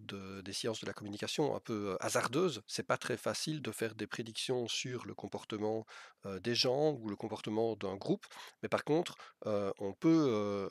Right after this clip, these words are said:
euh, dégager des tendances et on peut dégager, euh, une, une vision d'ensemble du groupe, ce qui n'est pas possible quand on a une approche analytique.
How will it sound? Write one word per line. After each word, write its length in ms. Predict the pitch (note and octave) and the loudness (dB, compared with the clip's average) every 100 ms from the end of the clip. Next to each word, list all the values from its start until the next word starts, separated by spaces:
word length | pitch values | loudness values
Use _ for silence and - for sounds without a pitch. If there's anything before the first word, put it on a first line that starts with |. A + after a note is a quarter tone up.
| - | -6
euh, 520 | F#2 F2 F2 F2+ F#2+ | -12 -12 -14 -14 -6
dégager 360 | G2 B2 A2 C3+ | 0 2 2 0
des 140 | G2 | 0
tendances 720 | - A#2+ A2+ A2 C#3 F3 - | 6 6 6 6 6 4 0
et 140 | - A2 | -4 -4
on 180 | F2+ F2 _ _ - | -4 -6 _ _ -2
peut 220 | C3+ C#3+ | 0 0
dégager, 640 | A2 G2 G2 G2+ B2 C#3 C#3 - - - | -2 -4 -2 0 0 0 -2 -10 -12 -6
euh, 220 | G2+ F#2+ F#2+ F#2+ F#2 - | -4 -2 0 -2 -4 -6
une, 140 | G#2 G2+ | -6 -4
une 140 | G#2 | -4
vision 320 | A2 D3+ C3 | -2 2 4
d'ensemble 640 | B2+ A2+ G#2+ B2+ B2+ A2 G#2+ | 4 2 2 2 2 0 -4
du 100 | G2+ | -2
groupe, 240 | C#3 D#3 - - - | -2 -2 -10 -18 -6
ce 120 | - | 0
qui 100 | D#3 | 2
n'est 100 | C#3+ | 4
pas 120 | A#2 | 2
possible 440 | G#2 - - C3+ - - - _ | 0 -6 -4 -8 -8 -14 -16 _
quand 320 | - B2 - | 2 2 0
on 180 | G#2+ A2 | -4 0
a 120 | A2+ - | 0 -2
une 100 | G2+ | -6
approche 340 | F2+ - G2+ - | -8 -6 -4 -4
analytique. 580 | - F#2+ D#2+ - - - | -4 -6 -8 -18 -18 -16